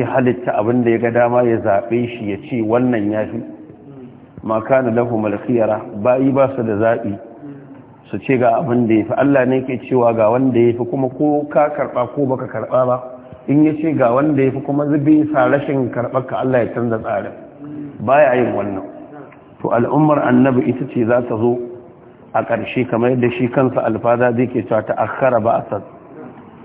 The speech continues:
Annabi ya yi jinkiri wajen aiki, amma wa huwa fadlan muqaddamu, amma wajen falala da matsayi a wajen Allah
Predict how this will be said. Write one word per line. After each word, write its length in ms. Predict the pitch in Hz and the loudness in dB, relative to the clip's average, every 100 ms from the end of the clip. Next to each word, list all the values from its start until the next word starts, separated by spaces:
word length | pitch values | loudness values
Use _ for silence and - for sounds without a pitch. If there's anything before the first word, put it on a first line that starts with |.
| - | -12
Annabi 400 | 110 117 131 123 127 | -4 0 2 4 4
ya 140 | 131 | 4
yi 120 | 135 139 - - - 143 117 | 4 0 -2 -12 -14 -10 -4
jinkiri 520 | 120 107 - 127 127 | -2 -2 -4 -2 2
wajen 380 | 127 127 131 139 | 2 2 2 0
aiki, 480 | 120 117 - 127 117 - - - - - - - - - | 0 0 -2 -6 -6 -8 -14 -18 -20 -20 -20 -20 -16 -2
amma 260 | 117 120 135 | 0 2 2
wa 140 | 120 | 2
huwa 200 | 120 135 | 2 0
fadlan 380 | 127 135 131 127 117 | 0 -2 0 0 0
muqaddamu, 640 | 127 127 113 113 120 113 - | -2 -2 -4 -2 -2 -2 -4
amma 300 | 113 113 120 | -4 0 2
wajen 460 | 131 127 135 131 131 | 2 2 0 0 -2
falala 420 | 131 131 131 131 | 0 2 2 2
da 80 | 120 | 0
matsayi 480 | 107 117 - 123 127 - | -4 -6 -2 -2 -2 -2
a 80 | 107 | -2
wajen 300 | 110 110 120 | -2 -2 -4
Allah 260 | 135 123 117 | -2 0 0